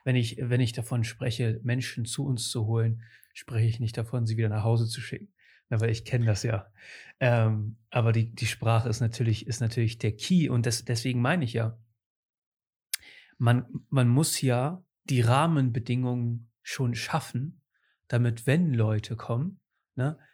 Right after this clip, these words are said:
die auch möglichst fix integriert werden können, im Sinne von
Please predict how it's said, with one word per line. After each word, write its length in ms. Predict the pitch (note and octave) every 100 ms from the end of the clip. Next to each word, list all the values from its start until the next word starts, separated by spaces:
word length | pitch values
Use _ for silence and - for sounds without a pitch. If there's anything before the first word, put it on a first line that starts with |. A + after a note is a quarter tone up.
| _ C3
die 120 | B2
auch 220 | A#2+ -
möglichst 720 | A#2+ D#3+ E3 D#3 D3+ - -
fix 520 | - C#3 - - - _ _
integriert 800 | C#3+ C#3 D3 B2+ D3 D#3+ E3 D3+
werden 320 | A2+ A2 A2+
können, 280 | - A2+ A2+
im 100 | A2+
Sinne 240 | B2+ B2+
von 360 | A#2 A#2 A#2